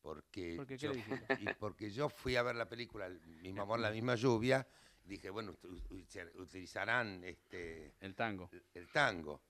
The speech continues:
Speaker 1: Y me dijo, "No", le digo, "¿cómo te perdiste eso?". Me dijo, "No, lo que pasa que tenía otro título". Y se lo pusimos de última y ya la música estaba hecha de la película. Creo que esa fue la primera vez que nos vimos, ¿no, Juan?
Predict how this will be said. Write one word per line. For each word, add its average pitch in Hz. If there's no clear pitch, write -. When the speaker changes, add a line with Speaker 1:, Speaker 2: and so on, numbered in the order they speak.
Speaker 1:
Y 95
me 98
dijo, 110
"No", 131
le 110
digo, 107
"¿cómo 151
te 120
perdiste 123
eso?". 101
Me 98
dijo, -
"No, 139
lo -
que -
pasa -
que 104
tenía 107
otro 98
título". 85
Y 113
se 120
lo 113
pusimos 131
de 135
última 131
y 104
ya 123
la 120
música 113
estaba 101
hecha 92
de 85
la 87
película. 92
Creo 135
que 160
esa 131
fue 139
la 127
primera 117
vez 143
que 127
nos 113
vimos, 92
¿no, 123
Juan? 135